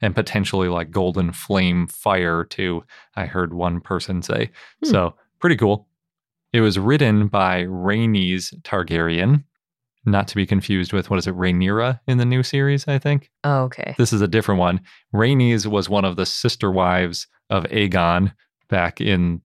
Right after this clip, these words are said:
Speaker 1: the really early days of the mythology.
Speaker 2: Huh.
Speaker 1: And was a really big part of Aegon's conquest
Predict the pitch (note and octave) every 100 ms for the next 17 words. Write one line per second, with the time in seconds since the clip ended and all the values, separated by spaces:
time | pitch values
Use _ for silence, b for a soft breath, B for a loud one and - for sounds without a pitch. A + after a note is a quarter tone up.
0 | - G2 D#2+ F2+ F#2 F2+ F2 G#2 G2 F#2
1 | F2+ F#2 E2+ E2+ E2 - A2+ F2+ E2 -
2 | G#2 G#2 A#2 - _ G#2 F#2 F#2 E2+ E2+
3 | F2+ F2+ D3+ E3+ D#3 - - _ _ _
4 | _ - G#2 F#2 F2+ E2+ - - G#2+ G#2+
5 | G#2 G2+ A#2+ E3+ D3+ A2 A2 E2+ - G#2
6 | G#2 G#2 F#2 G#2+ G2 G2 F#2 F2+ - G#2+
7 | G2+ F#2+ G2 E2+ - -